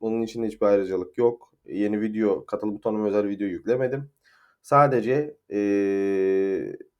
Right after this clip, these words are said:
bu kanal büyüsün. Bu kanala destek olayım. Bu kanal, ee, güzel iş yapar. Bu kanal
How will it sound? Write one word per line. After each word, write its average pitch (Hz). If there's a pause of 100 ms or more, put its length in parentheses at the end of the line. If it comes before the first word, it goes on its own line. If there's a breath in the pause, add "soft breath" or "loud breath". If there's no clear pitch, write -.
(720)
bu 143
kanal 139
büyüsün. 123 (380)
Bu 120
kanala 120
destek 117
olayım. 95
Bu 110
kanal, 107
ee, 92
güzel 104
iş -
yapar. 82
Bu 107
kanal 98